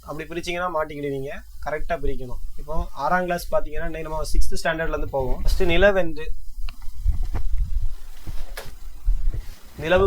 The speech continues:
கூட்டல் என்று, இப்படியே என் கூட சேர்ந்து படிச்சுக்கிடுங்க. முக்கியமானதை மட்டும் அப்படியே பண்ணிட்டு போயிட்டு இருக்கேன், கவனிச்சுக்கிடுங்க. இல்ல, நீங்க படிக்க மாட்டேங்கிறீங்க. So, நான் ஒருக்கா வாசிச்சாதான் நீங்களும் படிப்பீங்க.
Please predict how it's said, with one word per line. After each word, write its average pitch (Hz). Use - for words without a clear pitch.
கூட்டல் 151
என்று, 143
இப்படியே 165
என் 160
கூட 160
சேர்ந்து 147
படிச்சுக்கிடுங்க. 131
முக்கியமானதை 139
மட்டும் 135
அப்படியே 131
பண்ணிட்டு 120
போயிட்டு 120
இருக்கேன், -
கவனிச்சுக்கிடுங்க. 113
இல்ல, 135
நீங்க 147
படிக்க 151
மாட்டேங்கிறீங்க. 120
So, 151
நான் 143
ஒருக்கா 143
வாசிச்சாதான் 151
நீங்களும் 143
படிப்பீங்க. 123